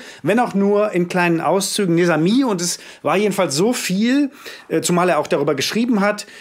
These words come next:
dass, äh, Goethe verstanden hat, dass Nezami ein großer Dichter ist. Und ich möchte Ihnen mal vorlesen, äh, was, äh, Goethe, äh, zu Nezami gesagt hat, damit Sie, ähm,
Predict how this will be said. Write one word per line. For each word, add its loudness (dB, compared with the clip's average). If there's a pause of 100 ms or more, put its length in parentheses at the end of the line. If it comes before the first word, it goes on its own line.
(160)
dass, -2
äh, 0
Goethe 0
verstanden 0
hat, -2
dass -2
Nezami 0
ein -2
großer -2 (260)
Dichter -2
ist. -2
Und -2
ich -4
möchte -2
Ihnen 0
mal 2
vorlesen, 0 (320)
äh, 0
was, -2
äh, 0
Goethe, 0
äh, -4
zu -2
Nezami 0
gesagt -2
hat, -2
damit -2
Sie, -4
ähm, 0